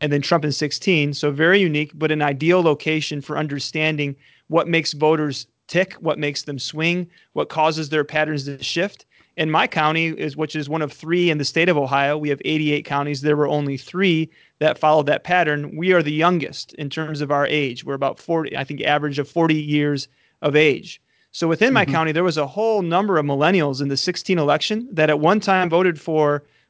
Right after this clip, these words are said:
Speaker 1: Obama and then changed their votes to Trump. They didn't just go from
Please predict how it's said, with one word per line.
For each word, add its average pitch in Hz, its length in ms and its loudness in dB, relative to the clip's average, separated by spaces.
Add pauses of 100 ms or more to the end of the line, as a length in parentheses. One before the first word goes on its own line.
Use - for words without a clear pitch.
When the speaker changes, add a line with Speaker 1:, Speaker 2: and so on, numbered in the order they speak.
Speaker 1:
Obama 175 340 4
and 160 100 2
then 147 120 0
changed 180 340 -2
their 156 140 -2
votes 151 400 -2 (100)
to 151 140 -4
Trump. - 260 0
They 151 160 2
didn't 175 380 0
just 160 260 -2
go 170 160 4
from 151 400 -4